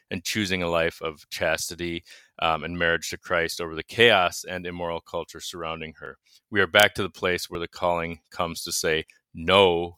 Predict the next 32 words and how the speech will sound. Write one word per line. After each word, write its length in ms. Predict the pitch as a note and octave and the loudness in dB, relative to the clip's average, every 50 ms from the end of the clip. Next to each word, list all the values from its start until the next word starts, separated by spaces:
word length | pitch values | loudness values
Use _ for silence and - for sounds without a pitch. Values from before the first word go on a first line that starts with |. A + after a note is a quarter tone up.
| _ - | _ -14
to 120 | - F2+ | -12 -10
the 80 | D#2+ - | -10 -10
culture 420 | - - E2+ D#2+ - - E2 D#2 | -8 -6 -6 -6 -8 -10 -12 -10
and 240 | - - E2 D#2+ E2 | -10 -10 -10 -8 -6
yes 320 | D#2+ D#2 D#2 - - - | -4 -4 -4 -6 -8 -10
to 140 | - - D#2+ | -12 -10 -6
God. 300 | D#2+ D2 C2+ C2 C2 B1 _ _ _ _ _ _ _ - - _ _ _ _ _ _ _ | -6 -6 -6 -6 -10 -14 _ _ _ _ _ _ _ -20 -20 _ _ _ _ _ _ _
We 100 | G#2 A2+ | 6 8
are 80 | C#3 C#3+ | 8 10
back 280 | A2 A#2 G#2 G#2 - - | 10 8 8 8 6 2
to 100 | - G2 | -4 -4
where 160 | F#2+ F2+ F2 | -4 -4 -4
professing 580 | - F#2+ E2+ - - F#2 F2+ - - F2 E2+ | -6 -10 -12 -6 -4 -4 -4 -4 -6 -8 -12
Christ's 420 | - - - F2+ E2+ F2 - - - | -12 -8 -6 -4 -4 -4 -4 -8 -10
crucifixion 760 | - - G#2 F#2+ - G2 - - G2 F2+ - - - F2 E2 | -8 -8 -8 -6 -8 -10 -10 -8 -8 -8 -8 -10 -10 -10 -10
and 160 | D#2+ E2 E2 | -10 -8 -4
membership 460 | E2+ F2 F2 E2+ F2 - - F#2 D#2 - | -4 -4 -4 -4 -6 -6 -6 -6 -8 -6
in 100 | - D#2+ | -8 -10
the 60 | D#2+ | -10
Catholic 420 | D#2+ - - D#2+ D2+ - - - _ | -8 -4 -2 -2 -2 -4 -8 -14 _
Church 500 | - - B2+ C3 A#2 G2 F2 - - - | -2 2 4 4 4 4 2 -4 -4 -2
that 180 | F#2+ E2+ C2+ C#2+ | -2 -2 -2 -2
Jesus 320 | F2 F#2 F2 D#2 D#2 - | -6 -6 -6 -4 -4 -6
founded 460 | - - - E2+ E2 D#2+ D#2+ E2 - | -4 0 2 2 2 2 0 -2 -4
is 160 | - F2 D#2+ - | -4 -6 -6 -6
the 120 | F2 - - | -8 -2 2
ultimate 500 | G2+ G2 F#2+ - F2 F2 D#2+ - - _ _ _ _ _ _ _ _ _ | 4 4 4 2 -2 -8 -8 -10 -10 _ _ _ _ _ _ _ _ _
countercultural 1040 | - - - G2 F#2 E2+ - F#2 E2+ D#2+ - - - F#2 E2+ E2 - - E2+ D#2 D2 - - | -4 0 2 2 2 2 0 -6 -8 -8 -10 -4 -2 -2 -2 -2 -4 -8 -8 -8 -6 -2 0
act. 440 | D2+ D2 C2 - - _ - - - _ _ _ _ _ _ _ _ _ _ _ _ _ _ _ _ _ _ _ _ _ | 0 0 0 -2 -8 _ -20 -20 -20 _ _ _ _ _ _ _ _ _ _ _ _ _ _ _ _ _ _ _ _ _
We 140 | G#2 G#2+ | 8 8
are 80 | G#2+ G#2 | 10 10
back 420 | F2 D#2+ G2+ F#2+ F#2+ G2 - - | 10 8 8 8 8 6 4 -4